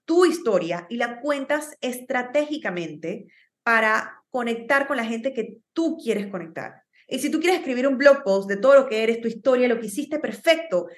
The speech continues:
Quien lo quiera leer, tú le pones, "Si quieres conocer más sobre mi historia, haz clic aquí". Pero ya tú les diste ese, ese, esa bomba de valor en un párrafo y ellas van a decidir si quieren seguir leyendo. Pero si les pones toda tu historia, toda tu vida,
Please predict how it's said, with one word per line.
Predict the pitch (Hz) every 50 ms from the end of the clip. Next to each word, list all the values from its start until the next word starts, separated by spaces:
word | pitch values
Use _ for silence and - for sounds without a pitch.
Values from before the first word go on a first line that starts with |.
| - - _ -
Quien | 269 269
lo | 262 262 262
quiera | 262 330 339 349 320
leer, | 285 285 277 247 -
tú | - 262
le | 254
pones, | 254 262 226 196 190
"Si | - 226 226
quieres | 247 269 294 294
conocer | - 262 214 208 233 220
más | 226 233 240 233
sobre | 277 254 233
mi | 226
historia, | 196 - 254 247 262 269
haz | - 214 202 202
clic | 226 226 220 220 - 190
aquí". | 185 190 160 151 - - _ _ _ _ _ _ _ _ _ -
Pero | 226 226 226
ya | 220 240 247
tú | 247 285
les | 269 262 247
diste | 254 254 - - - 190 185 185 - - _ _ _ _ _ _ _ _ _ _ _ _ _ _ _ _ _ _ _ _ _ _ _ _ _ _ -
ese, | 233 240 233 240 269 262 262 262 - - - _ _ _ _ _ _ _ _ _ _ _ _ _ _ _ _ _ _ _ _ _ _ _ _ _
ese, | - 240 226 - 277 277 - -
esa | 247 - 269
bomba | 240 220 294 294 285 277 277 285 285
de | 277 220 185
valor | 180 180 208 233 233 208 202 - - - - _ _ _ _ _ _ _ _ _ -
en | 214 214 202 208 202 196 196 - _ _ _ _ _ _ _ _ _
un | - 294 302 302 302
párrafo | 262 220 190 180 180 185 - 190 240 339 - - - _ _ _ _ _ _ _
y | 233 247
ellas | 254 269 277
van | 285 277 302
a | 294
decidir | 262 220 220 - 202 202 208 294 311 262 -
si | - 196
quieren | 190 208 208 202
seguir | - 190 175 170 170
leyendo. | 170 170 170 156 156 - 92 - - _
Pero | 208 220 220
si | 226 247
les | 247 254 -
pones | - 311 339 381 381
toda | 381 359 - -
tu | -
historia, | - - 254 247 240
toda | 247 262 277 269
tu | 240
vida, | 233 226 202 185 180 226 - -